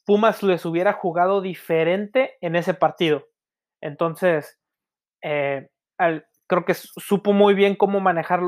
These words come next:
los tiempos, y, pues, ot-, y como quiera, o sea, el Pumas también, creo que se notó la diferencia de, del nivel de fútbol de uno y del otro, porque como quiera decían de que, o sea,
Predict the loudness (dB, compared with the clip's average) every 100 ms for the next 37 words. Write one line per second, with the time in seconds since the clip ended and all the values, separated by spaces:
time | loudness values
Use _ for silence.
0 | -4 -4 -4 0 0 0 -4 -4 -6 _
1 | _ _ _ _ _ -8 -4 -4 -6 -2
2 | -2 -2 -10 -6 -2 -2 0 2 4 6
3 | 4 4 4 4 2 -4 -12 _ _ -14
4 | -14 _ -20 -20 _ _ 2 4 4 2
5 | 0 0 -2 -4 _ _ _ _ -2 0
6 | 4 4 4 -2 _ _ _ _ _ -6
7 | -2 0 2 4 4 6 4 2 4 4
8 | 2 0 0 0 0 -8 -4 -2 -2 -2
9 | -2 0 0 0 0 -2 -4 -2 0 0
10 | -2 -2 0 0 0 0 0 0 -2 -4
11 | -16 _ _ _ -4 -4 -4 -6 -6 -2
12 | 2 2 0 -4 -6 -8 -8 -8 -8 -8
13 | -8 -10 -10 -10